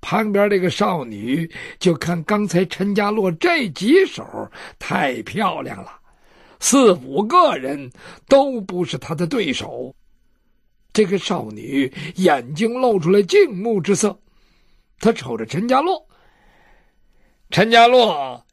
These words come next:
一把把这个少女的手拉着，扯到身旁一块大石头上坐下了。陈家洛用回语就问那个把总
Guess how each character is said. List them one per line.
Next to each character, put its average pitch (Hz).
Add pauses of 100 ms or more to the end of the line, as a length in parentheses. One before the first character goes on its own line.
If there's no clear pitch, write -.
一 247
把 165
把 190
这 202
个 214
少 139
女 120
的 202
手 110
拉 339
着， 285 (920)
扯 123
到 131
身 220
旁 185
一 226
块 190
大 160
石 156
头 339
上 131 (240)
坐 202
下 110
了。 - (1300)
陈 226
家 247
洛 262
用 226
回 185
语 226
就 190
问 269
那 214
个 185
把 180
总 254